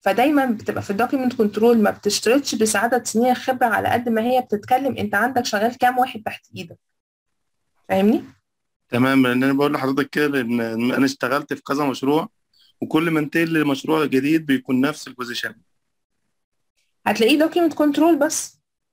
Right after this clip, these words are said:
Speaker 1: صح؟
Speaker 2: تمام، هو نفس المسمى، بس
Speaker 1: تمام.
Speaker 2: مع إن سنين الخبرة بتعلى.
Speaker 1: هي سنين الخبرة بتعلى، بس هتلاقي الشركة نفسها معتمدة إن ده اسم document control.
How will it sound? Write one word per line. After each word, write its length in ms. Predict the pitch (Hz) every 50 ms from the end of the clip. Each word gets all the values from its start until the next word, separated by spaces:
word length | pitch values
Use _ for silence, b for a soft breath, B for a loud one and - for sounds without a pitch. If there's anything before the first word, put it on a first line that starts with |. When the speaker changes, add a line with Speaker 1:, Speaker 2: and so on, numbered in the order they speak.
| _ _ _ _ _ _ _ _
Speaker 1:
صح؟ 240 | - - 311 - - -
Speaker 2:
تمام، 320 | - 123 139 147 151 147
هو 160 | 143 143 143
نفس 280 | 139 147 160 156 - -
المسمى، 540 | 139 131 127 123 - 139 135 127 110 104 107 - _ _ _ _ _ _ _ _ _ _ _ _ _ -
بس 120 | - 117
Speaker 1:
تمام. 200 | - 208 - -
Speaker 2:
مع 140 | - 139 135
إن 300 | 139 139 139 135 139 127
سنين 300 | 127 - 135 143 165 175
الخبرة 380 | 170 156 - - 165 160 160 151
بتعلى. 540 | - _ - 156 147 135 117 107 107 107 113 - _ _ _ _ _ _ _ _ _ _ _ _ _ _ -
Speaker 1:
هي 240 | 226 240 254 262 277
سنين 260 | - - 247 277 311
الخبرة 380 | 294 285 - 285 311 294 277 247
بتعلى، 400 | 247 - 302 302 311 302 269 233
بس 220 | 233 220 - 226
هتلاقي 340 | 214 214 208 233 277 269 294
الشركة 460 | 294 - - 294 294 - 311 269 240
نفسها 440 | 233 233 - 277 294 311 320 - -
معتمدة 580 | 202 208 202 208 208 277 294 311 285 277 247 220
إن 160 | 220 226 226
ده 140 | 240 254 -
اسم 200 | 285 - 254 233
document 340 | 240 240 - 269 240 220 214
control. 440 | 220 214 214 - 214 202 196 196